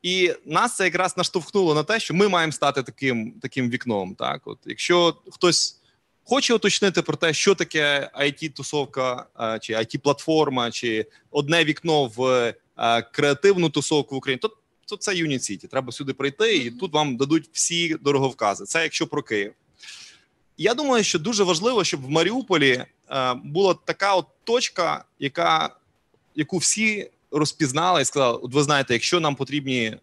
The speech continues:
Speaker 1: е, таланти, там, чи якщо нам потрібна та чи інша тусовка, ось це сюди". Оце ця от базова ідентифікація, вона відразу додасть,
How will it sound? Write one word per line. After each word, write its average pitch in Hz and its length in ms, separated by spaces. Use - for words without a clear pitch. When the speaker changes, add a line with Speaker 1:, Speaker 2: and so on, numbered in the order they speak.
Speaker 1:
е, 107 200
таланти, 170 600
там, 107 220
чи - 140
якщо 147 180
нам 139 140
потрібна 131 300
та 147 180
чи - 140
інша 127 180
тусовка, 180 420
ось 156 320
це 151 160
сюди". 120 480
Оце 175 260
ця 185 260
от 170 260
базова 151 600
ідентифікація, 151 1000
вона 156 480
відразу 139 440
додасть, 139 580